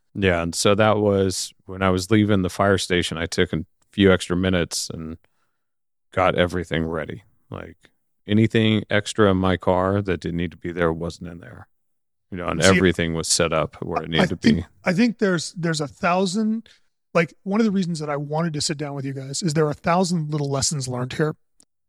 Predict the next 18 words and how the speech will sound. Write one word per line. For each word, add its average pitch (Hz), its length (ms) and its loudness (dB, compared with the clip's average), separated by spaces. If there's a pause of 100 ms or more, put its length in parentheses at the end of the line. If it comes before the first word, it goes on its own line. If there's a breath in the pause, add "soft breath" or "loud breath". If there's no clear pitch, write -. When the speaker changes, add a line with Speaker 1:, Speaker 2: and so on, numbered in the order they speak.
(300)
Speaker 2:
that, 170 140 2
that, 170 340 0 (180)
that, 151 520 -2 (1700)
you 190 60 -2
know, 147 180 -4 (100)
by 170 380 -2
all 180 280 2
accounts, 151 720 -6 (520)
this 151 260 -2
day 143 200 2
could 139 160 -2
have 123 80 -2
had 139 80 -6
a 127 80 -8
very, 131 500 -4 (160)
very 131 440 -4
different 127 360 -8
ending. 139 240 -16